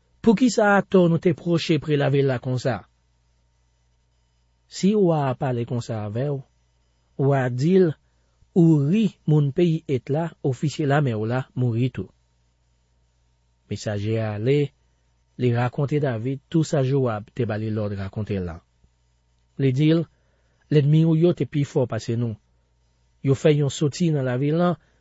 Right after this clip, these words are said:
yo vin goumen avè nou nan plenn lan, men nou fè yo kase tèt tounen. Nou kouri de yo jouk devan pòtay lavil lan.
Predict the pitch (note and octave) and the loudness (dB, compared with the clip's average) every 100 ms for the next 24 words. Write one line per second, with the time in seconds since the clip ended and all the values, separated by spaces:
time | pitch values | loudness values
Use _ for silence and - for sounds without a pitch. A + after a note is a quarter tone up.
0 | _ D3 C3+ C#3 C#3 D3 D3 C#3 C3+ D3 | _ 0 2 0 0 0 0 0 0 2
1 | E3+ D#3 B2 B2+ B2+ C3+ C#3+ - _ _ | 2 0 -2 -2 0 0 -2 -6 _ _
2 | _ _ - C3+ C3+ C3 C3 _ C3 A#2+ | _ _ -4 0 0 0 -4 _ -6 -2
3 | B2+ A#2+ A#2 A#2 B2 C3+ - C#3+ C3 G2 | 0 -2 -2 -4 -2 -2 0 0 0 -4
4 | - _ _ _ _ _ - C#3 - D3 | -12 _ _ _ _ _ 0 0 2 0
5 | C#3+ D#3+ D#3+ C3+ A#2 A#2+ A#2+ A2+ B2 A#2 | 2 4 4 4 0 -2 -2 -2 -2 0
6 | B2+ B2 A#2 B2+ A#2 G#2+ G2 G2 F#2 | 0 -2 -4 -2 -2 -2 -4 -4 -6